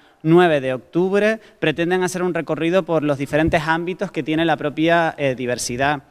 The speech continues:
Eh, vamos a tener ese encuentro intergeneracional en San Isidro. Es unas jornadas, además, que se van a mover por todo el municipio para así favorecer, eh, y acercar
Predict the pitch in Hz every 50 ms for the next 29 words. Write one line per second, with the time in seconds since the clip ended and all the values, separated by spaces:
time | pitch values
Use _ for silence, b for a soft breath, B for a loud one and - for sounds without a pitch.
0 | B B B B B B B B - 165 160 151 151 160 156 165 175 180 180 160
1 | - 160 165 170 165 170 165 - 165 156 156 151 151 151 - 175 185 190 - 156
2 | 156 135 147 139 131 131 135 131 131 131 - 147 147 156 156 147 143 135 - 131
3 | 127 123 - - 190 202 214 220 214 202 180 165 170 170 165 165 156 135 156 147
4 | 143 165 185 196 175 151 143 143 147 170 190 185 - 156 - - 147 151 160 170
5 | 165 156 147 151 180 208 214 B B B B - - 175 160 151 151 - - 214
6 | 220 220 196 175 165 156 151 151 147 135 - 220 226 202 190 160 147 143 139 135
7 | 135 - - 175 - - 185 175 170 156 143 - - - 190 208 208 175 B B
8 | B B B - 156 151 139 135 - - 156 151 143 135 - - 147 135 - -
9 | 185 190 196 190 175